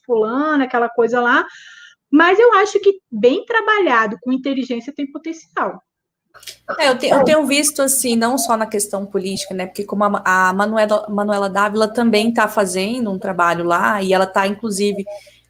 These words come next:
Speaker 2: falando muito de comunicação, né, ela tá, tava até vendendo uma, um curso aí de comunicação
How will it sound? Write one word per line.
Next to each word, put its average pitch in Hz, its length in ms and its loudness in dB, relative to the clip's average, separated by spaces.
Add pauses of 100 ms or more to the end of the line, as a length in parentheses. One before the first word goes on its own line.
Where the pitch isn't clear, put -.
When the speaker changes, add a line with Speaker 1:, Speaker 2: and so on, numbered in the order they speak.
(120)
Speaker 2:
falando 220 380 4
muito 247 220 2
de - 120 -6
comunicação, 269 920 0
né, 214 280 -4
ela 196 160 -2
tá, 196 200 -4
tava 196 220 0
até 196 180 0
vendendo 214 440 -2
uma, 196 480 -4
um 196 100 -8
curso 208 420 -4
aí 185 180 -2
de 180 260 -6
comunicação 185 920 -8